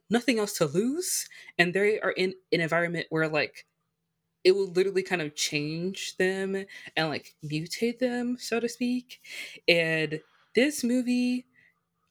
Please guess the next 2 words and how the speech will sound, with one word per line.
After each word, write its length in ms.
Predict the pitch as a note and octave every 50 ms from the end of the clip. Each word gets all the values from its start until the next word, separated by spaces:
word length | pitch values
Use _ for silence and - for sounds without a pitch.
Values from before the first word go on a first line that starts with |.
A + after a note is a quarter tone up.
| _ _ _ _ _ -
<clears throat> 1400 | A3 A3+ G#3 F3+ D3+ C#3+ C#3+ _ _ _ _ _ _ _ _ _ _ _ _ _ - - _ _ _ _ _ -
um, 640 | E3+ E3 E3 E3 D#3+ D#3+ D#3+ D#3 D#3 D3+ D3+ D3